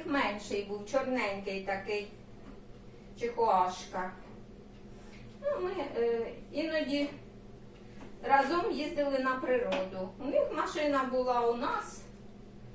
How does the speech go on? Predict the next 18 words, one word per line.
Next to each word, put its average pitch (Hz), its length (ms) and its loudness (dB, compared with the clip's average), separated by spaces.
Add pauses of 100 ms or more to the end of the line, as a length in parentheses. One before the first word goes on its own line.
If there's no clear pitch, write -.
(1080)
І 320 80 -2 (420)
їздили 247 540 2
ото 233 240 4
двома 233 380 4
машинами. 254 680 0
Чого 262 260 6
двома? 294 440 4
Бо 277 180 6
у 285 140 0
них 359 260 0
двоє 294 360 0
діток. 262 540 -6 (540)
І 466 160 10
у 349 180 8
нас 208 340 4 (100)
же 190 80 -2
ж 196 160 -6
двоє. 95 640 -4